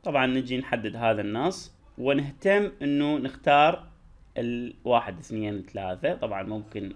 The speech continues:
ابدأ نحذفها، جت بالخطأ. أيضًا الأمثلة، طبعًا أمثلة ما يحتاج نستنسخها، فقط المحتوى،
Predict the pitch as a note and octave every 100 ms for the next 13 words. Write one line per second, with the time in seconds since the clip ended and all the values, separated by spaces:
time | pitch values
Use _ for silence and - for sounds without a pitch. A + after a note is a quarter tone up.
0 | - G#2 G#2 G#2 G#2+ - - - - -
1 | G#2+ G#2+ G#2+ A#2+ F3+ F#3+ - - - -
2 | - - - G2+ D3 E3 - - _ -
3 | - - - F#3 F#3 D#3+ E3 - - B2+
4 | C#3 C3+ A2 G#2 A2+ E3+ E3+ - - -
5 | - - D3+ D#3 F#3+ G3 G3 E3+ E3+ E3
6 | - A#2 A2+ A#2 - A2 A2+ B2+ D#3+ F3
7 | - D#3+ E3 - B2 B2 C#3 - G#2 G2
8 | B2+ F3+